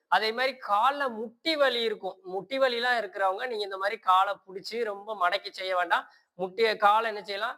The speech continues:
கொஞ்சம் இப்படி டேப்பராவே வச்சு கூட நீங்க செய்யலாம். முட்டை என்ன செய்யக்கூடாது, இப்படி ஃபுல்லா மடக்க கூடாது. இல்ல, எனக்கு எந்த பிரச்சனையும் இல்ல, எளிமையா தான் இருக்கு அப்படிங்கிறவங்க ஒரு வாரம் கையை ஓப்பன்ல வச்சு செஞ்சுட்டு அதுக்கப்புறம் என்ன செய்யுங்க,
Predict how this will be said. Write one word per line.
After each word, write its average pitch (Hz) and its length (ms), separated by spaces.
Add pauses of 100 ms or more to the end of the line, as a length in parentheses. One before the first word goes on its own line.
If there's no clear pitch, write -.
கொஞ்சம் 196 280
இப்படி 190 220
டேப்பராவே 208 640
வச்சு 202 260
கூட 185 180 (480)
நீங்க 202 160
செய்யலாம். 202 460
முட்டை 190 280
என்ன 208 140
செய்யக்கூடாது, 190 360
இப்படி 180 180
ஃபுல்லா 214 320 (420)
மடக்க 190 340
கூடாது. 175 380 (720)
இல்ல, 202 120
எனக்கு 208 240 (120)
எந்த 202 180
பிரச்சனையும் 226 480
இல்ல, 226 140 (120)
எளிமையா 226 460
தான் 226 200
இருக்கு 208 260
அப்படிங்கிறவங்க 185 580 (440)
ஒரு 208 200
வாரம் 226 340
கையை 226 300 (100)
ஓப்பன்ல 233 440
வச்சு 202 240
செஞ்சுட்டு 208 520 (180)
அதுக்கப்புறம் 196 520
என்ன 196 100
செய்யுங்க, 202 320